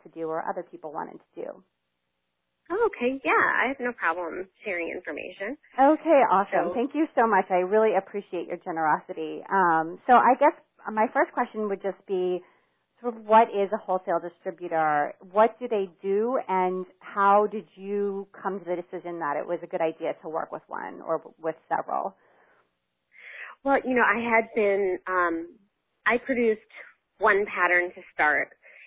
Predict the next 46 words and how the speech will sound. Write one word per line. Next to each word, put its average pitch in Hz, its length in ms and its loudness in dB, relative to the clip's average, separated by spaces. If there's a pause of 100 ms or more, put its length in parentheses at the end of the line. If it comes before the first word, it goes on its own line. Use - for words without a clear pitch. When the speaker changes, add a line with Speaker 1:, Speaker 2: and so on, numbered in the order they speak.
(160)
Speaker 2:
and 165 600 0 (140)
it 196 100 0
was 190 160 0 (120)
very 190 360 4
hard 160 340 2 (140)
to 190 60 -20 (120)
sell 285 220 2
it 170 220 0
myself. 214 640 -2
I 180 40 -6
mean, 170 180 -4
I 170 160 0
have, 180 100 -12 (300)
you 170 100 -12
know, 160 120 -10
had 151 120 0
to 156 80 -4
call 139 240 -4 (180)
stores 247 540 4
and 147 160 -4
then 147 200 -2 (400)
bring 170 180 0
it 143 100 -6 (100)
to 143 80 -8
my 143 140 0
local 262 380 2 (140)
stores 196 560 4
and 160 180 -2 (100)
all 170 180 6
of 165 80 -2
that, 170 200 4
and 175 160 -10
so 175 160 2
it 160 120 -2
was - 60 -20
a 175 120 -2
lot 170 220 4
of 160 60 -4 (180)
footwork. - 420 0 (600)
And 165 540 2 (280)
so 214 60 -2
I 180 260 6
realized 185 640 4 (120)
that, 165 320 4 (120)
you 180 180 -4
know, 151 320 -2